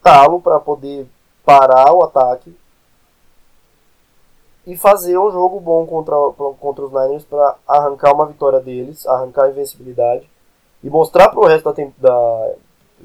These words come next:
pro resto do time, dos times da N F L que vão enfrentar a gente ao longo da, da temporada, que a gente tem muita força pra jogar com qualidade.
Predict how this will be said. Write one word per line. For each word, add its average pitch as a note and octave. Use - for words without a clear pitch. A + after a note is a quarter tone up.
pro B2+
resto C3
do A#2+
time, C#3+
dos A#2+
times C3+
da A2+
N A2+
F A2
L A2+
que -
vão A#2+
enfrentar A#2+
a A2+
gente C#3+
ao B2
longo A#2
da, A2
da G#2
temporada, A2+
que C3+
a C3+
gente C3+
tem D3+
muita D#3+
força E3+
pra F#3
jogar D3
com E3
qualidade. F3+